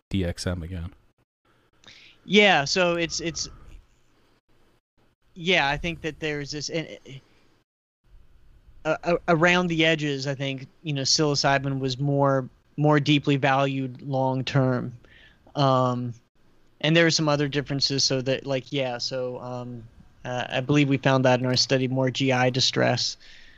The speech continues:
Speaker 2: with dextromethorphan, um, despite having a totally, you know, totally clean, you know, um, you know, supply,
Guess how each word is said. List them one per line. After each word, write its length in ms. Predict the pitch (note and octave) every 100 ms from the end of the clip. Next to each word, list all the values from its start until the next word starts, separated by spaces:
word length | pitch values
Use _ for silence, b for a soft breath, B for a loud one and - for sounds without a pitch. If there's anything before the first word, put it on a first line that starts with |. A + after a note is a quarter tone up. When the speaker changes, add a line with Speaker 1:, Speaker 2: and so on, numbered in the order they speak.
| b -
Speaker 2:
with 200 | B2+ -
dextromethorphan, 1300 | C#3 B2+ - C3 B2 C3 B2+ B2+ - B2 A#2+ A#2+ C3
um, 640 | C3 C3 B2+ B2+ B2+ B2 A#2 b b -
despite 320 | C#3 - C#3+
having 300 | C#3+ C3+ C3+
a 20 |
totally, 500 | C3 D3 C3 C3 C3 -
you 100 | D3
know, 220 | B2 B2 - - - -
totally 360 | E3+ D3 D3
clean, 560 | C#3 - D3 C#3+ C#3+ C#3+
you 140 | D3 C3+
know, 340 | C3 C3 C3 -
um, 400 | C3 C3 B2+ A#2 B B B B B B - - - - - -
you 140 | C#3
know, 160 | B2 A#2+
supply, 800 | - B2+ C#3+ C3 A#2+ A#2 A#2